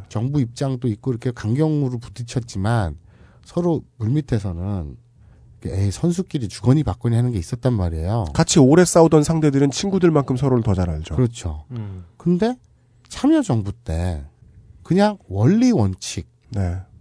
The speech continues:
Speaker 1: 대로 가자, 법대로 가자.
Speaker 2: 네.
Speaker 1: 이 법대로 해라는 말이 되게 무섭잖아요, 사실.
Speaker 2: 당신들이나 나나 법의 메인 존재들이다.
Speaker 1: 네.
Speaker 3: 음.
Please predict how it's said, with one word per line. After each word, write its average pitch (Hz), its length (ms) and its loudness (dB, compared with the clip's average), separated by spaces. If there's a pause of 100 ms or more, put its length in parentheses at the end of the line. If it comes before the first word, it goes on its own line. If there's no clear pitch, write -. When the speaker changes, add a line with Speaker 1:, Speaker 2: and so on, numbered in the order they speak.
(180)
Speaker 1:
대로 135 220 0
가자, 82 360 -6
법대로 175 480 -4
가자. 87 400 -4 (160)
Speaker 2:
네. 90 280 -4 (340)
Speaker 1:
이 180 100 0
법대로 202 580 0
해라는 156 260 0
말이 127 180 -4
되게 110 160 -6
무섭잖아요, 92 640 -8
사실. 80 320 -8 (400)
Speaker 2:
당신들이나 156 640 4
나나 120 280 4
법의 139 380 8
메인 151 280 8
존재들이다. 113 720 4
Speaker 1:
네. 113 60 -2
Speaker 3:
음. 92 540 -6